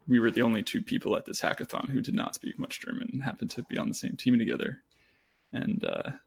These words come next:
I, I didn't know that this person had anything to do with Ethereum. I'd seen the project before, but hadn't really looked into it too much. And we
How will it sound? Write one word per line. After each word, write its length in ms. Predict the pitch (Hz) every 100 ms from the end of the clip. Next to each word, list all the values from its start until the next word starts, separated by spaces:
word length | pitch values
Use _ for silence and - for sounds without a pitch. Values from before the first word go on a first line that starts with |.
| _ _
I, 120 | -
I 160 | 120 123
didn't 160 | 123 113
know 140 | 104
that 100 | 92
this 100 | -
person 480 | - - - - - -
had 120 | -
anything 320 | - - -
to 40 | -
do 140 | -
with 140 | - -
Ethereum. 420 | - - - -
I'd 100 | -
seen 240 | - 131
the 80 | 120
project 380 | - - - -
before, 340 | - - - -
but 100 | -
hadn't 280 | - - -
really 160 | -
looked 180 | 67 -
into 220 | - -
it 100 | -
too 140 | - -
much. 320 | - - - _ - - - _ _ _ _ - -
And 300 | - 110 - - _
we 460 | 117 107 98 123